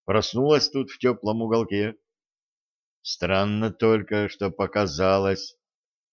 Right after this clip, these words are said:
коли мы ей никаких подарков не принесли. Обычно они только за ломтик хлеба и чашку молока помогают.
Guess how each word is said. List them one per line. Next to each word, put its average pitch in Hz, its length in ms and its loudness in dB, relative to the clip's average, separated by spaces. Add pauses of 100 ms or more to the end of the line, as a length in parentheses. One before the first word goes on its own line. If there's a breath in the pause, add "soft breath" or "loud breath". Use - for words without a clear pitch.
(200)
коли 104 240 2
мы 107 160 0
ей 107 300 2
никаких 101 560 -4
подарков 190 720 0
не 107 120 -4
принесли. 107 880 -6 (840)
Обычно 139 600 2
они 139 460 -2 (480)
только 120 360 4
за 107 120 2
ломтик 117 440 0
хлеба 113 560 0
и 95 100 0
чашку 107 440 -2
молока 104 520 0
помогают. 107 640 -2